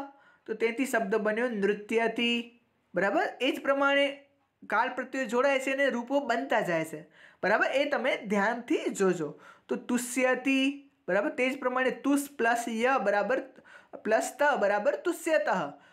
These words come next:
તે જ પ્રમાણે તુસ પ્લસ ય અને પ્લસ અંતિ બરાબર તુષ્યંતિ. ત્યારબાદ તુસ પ્લસ ય અને પ્લસ સી, આ સી. બરાબર?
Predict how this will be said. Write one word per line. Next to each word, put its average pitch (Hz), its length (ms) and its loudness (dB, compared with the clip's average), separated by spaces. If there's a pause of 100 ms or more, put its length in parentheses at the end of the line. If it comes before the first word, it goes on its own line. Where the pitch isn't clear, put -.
(200)
તે 269 160 0
જ 277 100 -10
પ્રમાણે 262 400 0
તુસ - 640 -2 (480)
પ્લસ 233 460 0
ય 220 300 0 (1160)
અને 202 220 -6
પ્લસ 208 420 0 (100)
અંતિ 302 400 0
બરાબર 180 360 0
તુષ્યંતિ. 302 1000 0 (420)
ત્યારબાદ 233 560 2 (280)
તુસ 330 220 2 (640)
પ્લસ 214 520 -2
ય 226 300 -2 (600)
અને 214 240 -4
પ્લસ 196 380 0 (240)
સી, 349 460 0 (220)
આ 208 140 -2
સી. 320 400 -2
બરાબર? 208 420 -2